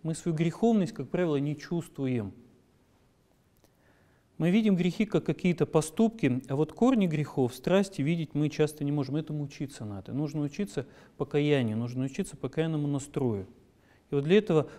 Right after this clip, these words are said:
очень часто порой, э, человеку важно изучать грехи даже. Вот, то есть что, какие они бывают. Вот и мне, как священнику, порой приходится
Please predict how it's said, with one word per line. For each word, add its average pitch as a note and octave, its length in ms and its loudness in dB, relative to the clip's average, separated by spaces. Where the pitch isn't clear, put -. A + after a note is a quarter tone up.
очень D#3+ 240 -4
часто G#3 360 2
порой, D#3+ 360 0
э, B2 340 -4
человеку E3+ 460 2
важно E3 380 4
изучать C#3 400 -2
грехи D#3 380 -4
даже. A2+ 300 -6
Вот, A2+ 160 -12
то - 20 -10
есть A2 120 -6
что, - 220 -4
какие F3 360 0
они C3+ 140 0
бывают. B2 460 -6
Вот C3+ 180 -4
и D3+ 40 -2
мне, G3+ 180 4
как F3 160 -6
священнику, G3+ 640 2
порой E3 260 6
приходится E3+ 560 4